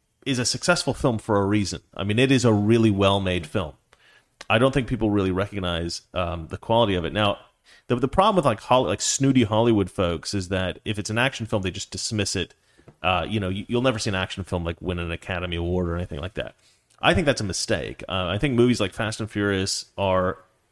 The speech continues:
just as difficult to make as, you know, intellectual dramas or something. Um, and yeah, they make a lot of m-, money and they, they have a big audience, but,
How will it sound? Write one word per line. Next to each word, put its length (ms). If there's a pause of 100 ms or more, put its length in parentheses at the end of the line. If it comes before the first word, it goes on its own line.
(140)
just 260
as 60
difficult 360
to 60
make 320
as, 460 (300)
you 60
know, 140
intellectual 540
dramas 520
or 80
something. 340 (500)
Um, 460 (1500)
and 240
yeah, 120
they 100
make 140
a 40
lot 140
of 80
m-, 180
money 300
and 100
they, 80
they 280
have 160
a 40
big 200
audience, 540 (640)
but, 360